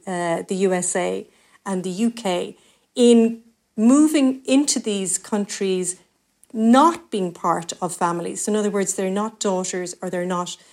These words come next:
uh, wives. Um, they come as single women and they have single female chain migration. They sent back, um, for other unmarried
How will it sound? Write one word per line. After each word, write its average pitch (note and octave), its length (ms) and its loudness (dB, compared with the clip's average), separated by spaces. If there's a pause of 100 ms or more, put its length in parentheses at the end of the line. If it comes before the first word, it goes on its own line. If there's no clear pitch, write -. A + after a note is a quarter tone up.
(240)
uh, F3+ 200 -2
wives. F3+ 720 0 (300)
Um, F#3 360 0 (280)
they G#3 140 4
come G#3+ 400 2
as G3+ 200 -2
single C#4+ 540 2
women G3+ 440 0 (260)
and G#3+ 180 0
they A3 80 4
have G#3+ 180 0
single C#4+ 440 0
female A#3 440 0
chain G3+ 300 -2
migration. F#3 600 -6
They F3 140 -6
sent B3+ 500 0
back, G3+ 460 -2 (440)
um, F#3 680 0 (600)
for G#3+ 520 2
other B3 380 6
unmarried G#3 840 2